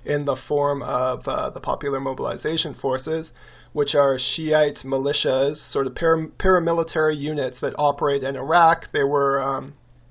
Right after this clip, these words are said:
instrumental in driving Islamic State out of the country. And although not all of them are connected to Ira-, uh, Iran, some, some of them are even Sunni. Um,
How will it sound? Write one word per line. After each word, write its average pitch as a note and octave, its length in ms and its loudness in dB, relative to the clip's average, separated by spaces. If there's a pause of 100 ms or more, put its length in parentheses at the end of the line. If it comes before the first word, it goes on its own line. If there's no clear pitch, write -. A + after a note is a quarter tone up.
(380)
instrumental D#3 760 0
in C#3+ 80 -2
driving D3+ 420 2
Islamic C#3 380 -4
State F3 320 0
out D3+ 140 4
of C#3+ 60 0
the C3+ 60 -2
country. D#3 540 -2 (440)
And D3+ 260 0
although F3 340 4
not F#3 280 4
all F3 220 4
of F3+ 100 -2
them D#3+ 160 0
are D#3 260 2
connected D#3+ 580 -2
to C#3+ 460 -6
Ira-, D3 500 0
uh, D3+ 180 6
Iran, D#3 640 0 (320)
some, E3 380 2
some E3+ 260 2
of F3 60 6
them E3+ 120 2
are D#3+ 140 4
even D#3 240 -2
Sunni. D#3+ 640 -2 (160)
Um, C#3+ 720 -2